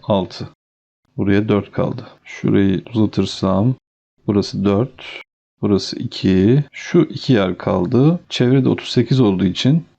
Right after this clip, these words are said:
şu noktadan başlıyorum. Altı, on iki, on sekiz,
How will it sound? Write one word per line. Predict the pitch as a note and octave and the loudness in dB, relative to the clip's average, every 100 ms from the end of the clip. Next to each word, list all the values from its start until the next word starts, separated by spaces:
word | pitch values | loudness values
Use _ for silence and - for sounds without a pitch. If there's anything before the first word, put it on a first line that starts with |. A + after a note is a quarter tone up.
| - | -20
şu | - B2+ | -2 0
noktadan | A2 - G2 G2 | 2 0 0 2
başlıyorum. | G2+ G#2 - A2+ G2+ A2+ B2+ - | 2 0 -2 2 4 4 2 0
Altı, | - G#2 G2 - G2 G2 C3 B2 _ _ _ - | -2 0 0 -2 2 2 2 -2 _ _ _ -4
on | G#2 G2+ | 0 2
iki, | F#2+ - G2 G2+ B2+ B2+ - - | 2 2 2 4 2 -2 -10 -2
on | G2+ | 0
sekiz, | G2+ - G#2 A2 A2 C3 - - - | 0 -2 -2 2 2 2 -2 -10 -12